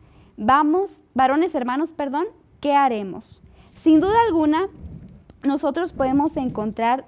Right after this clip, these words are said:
durante esos versículos algo muy importante que es el papel del Espíritu Santo. Y pastor, ¿cuál es el papel del Espíritu Santo en el derramamiento del Pentecostés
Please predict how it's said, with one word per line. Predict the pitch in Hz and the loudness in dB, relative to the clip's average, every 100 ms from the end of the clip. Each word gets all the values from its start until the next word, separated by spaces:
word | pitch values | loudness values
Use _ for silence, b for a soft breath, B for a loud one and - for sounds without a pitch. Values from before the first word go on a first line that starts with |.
| - | -6
durante | 240 240 226 220 | -4 -2 -4 -4
esos | 240 277 | -6 -4
versículos | 247 220 - 233 277 302 294 | -4 -4 -6 -8 -4 -4 -4
algo | 240 254 | -6 -4
muy | 262 | -4
importante | 269 262 233 220 262 | -2 -4 -6 -8 -8
que | 240 | -10
es | 240 | -10
el | 247 | -10
papel | 240 202 202 | -10 -10 -8
del | 220 208 | -8 -10
Espíritu | 202 - 214 208 | -12 -12 -12 -12
Santo. | - 180 175 - B B - | -14 -14 -14 -18 B B -6
Y | 269 | 0
pastor, | 285 285 320 302 - B B - | 4 4 2 -2 -4 B B -4
¿cuál | 392 415 | 2 2
es | 466 | 0
el | 453 | -6
papel | 339 277 - 254 311 311 233 | -6 -8 -4 -4 -4 -8 -8
del | 254 247 262 - - - | -6 -4 -6 -12 -18 -12
Espíritu | 233 - 277 240 | -10 -6 -6 -6
Santo | 240 247 247 262 | -8 -8 -8 -8
en | |
el | 254 | -8
derramamiento | 220 214 208 202 214 220 233 - 277 277 B B - | -8 -8 -8 -8 -8 -10 -10 -10 -10 -12 B B -14
del | 214 220 220 | -10 -8 -8
Pentecostés | 214 220 214 202 202 214 240 262 | -8 -8 -8 -10 -12 -12 -8 -8